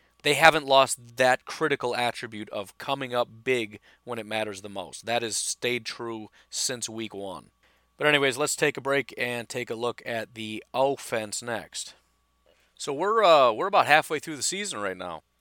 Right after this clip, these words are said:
Packers are making a legit playoff run. And I gotta be honest, if you have not gotten in on the action yet, now is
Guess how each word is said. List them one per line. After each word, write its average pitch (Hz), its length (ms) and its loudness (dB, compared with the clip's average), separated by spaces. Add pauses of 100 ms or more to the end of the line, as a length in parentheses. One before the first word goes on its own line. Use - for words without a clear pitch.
(180)
Packers 139 340 0
are - 20 -4
making 135 280 -2
a 123 40 -8
legit 123 360 -6 (340)
playoff 131 420 0
run. 117 360 -6 (380)
And 123 140 0
I 131 60 6
gotta 151 160 8
be 151 100 4
honest, 160 300 4
if 123 100 -12
you 127 80 -8
have 117 140 -8
not 147 240 2
gotten 143 280 4
in 139 140 -2
on 131 160 -2
the 123 140 -2
action 127 400 0
yet, 101 220 -4 (220)
now 123 280 0
is - 340 -8